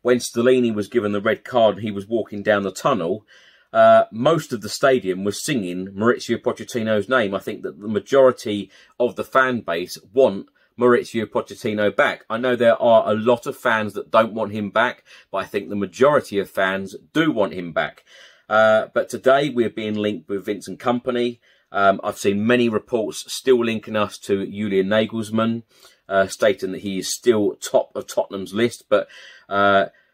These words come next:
the likely outcome there is that he will probably go to Chelsea. He's already been talking to Chelsea, as, uh, has, um, Luis Enrique as well. Um, and of course, Spurs legend Darren Anderton has come out and said that Brendan Rodgers would be a good fit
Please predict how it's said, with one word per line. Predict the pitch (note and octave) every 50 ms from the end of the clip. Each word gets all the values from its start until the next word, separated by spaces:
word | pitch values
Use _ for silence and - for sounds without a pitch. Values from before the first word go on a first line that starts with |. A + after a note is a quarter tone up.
| _ _ _
the | - G2+
likely | G2+ A2+ B2 A#2+ - - G#2 G#2 G#2+
outcome | A2 A2 F#2 - - G#2 G2 G2+ G2+
there | G2+ G#2 G#2+ G#2+ G#2+ G#2+ A2+ - _
is | G2 G2+ F#2 -
that | - G2 - -
he | - G#2+ G#2
will | G2 F#2 G2 F#2+ F#2
probably | _ - A2+ G2 F2 - F#2+
go | - - F#2+ F2
to | - -
Chelsea. | - - - A2+ A2 A2 G#2 - A#2 G#2+ G2
He's | G#2 G2 -
already | F2 G2 F#2+ F2+ E2+
been | - F#2 F#2 E2+
talking | - - - B2+ B2 B2 - F#2+ F2+ F2+ E2 -
to | - -
Chelsea, | - - - G2+ G2 F#2 - - G2+ F#2+ -
as, | - F#2+ A2 G#2+ G2 - - - - - - - - _ _ _ _
uh, | F#2+ F#2+ F#2+ F#2 F#2 F2+ -
has, | - - - G#2 G2+ F2+ - - -
um, | G2 F#2+ F#2 F#2 F#2 F#2 F#2 F#2 F2+ F2 - _ _ _ _ _ _ _ _ - _
Luis | - G#2+ G#2 G2+ - -
Enrique | G2+ G2 G2 G2+ G2 F#2+ - - F#2 F2+ F#2
as | - F2 - _
well. | G#2+ A2 A2 A#2 A#2+ A#2+ - _ _ _ _ _ _ _ _ -
Um, | A#2 A#2+ B2 B2 B2+ B2+ C3 C3 C3 C3 C3 - - _ _ _ _ -
and | C3+ D3
of | C#3+
course, | - - F#3+ F3 - -
Spurs | - - - F3+ E3+ E3 -
legend | D#3+ E3+ D#3 D#3+ D#3+ D#3
Darren | E3 E3 D#3+ D#3+ E3
Anderton | E3 E3 D#3+ - D#3+ D#3+
has | D#3 D3
come | - E3+ D#3
out | D#3 D3
and | C#3+ D3+
said | D#3+ D#3
that | - D3+ A#2+ -
Brendan | D3+ D3+ D#3 D#3 D#3 D#3 D3+
Rodgers | E3 F3 E3+ E3 - B2+ G#2 - -
would | G#2+ G2+ -
be | - A2+ G2+
a | F#2+
good | - - G2+ G2+
fit | - - - G#2 F#2 - -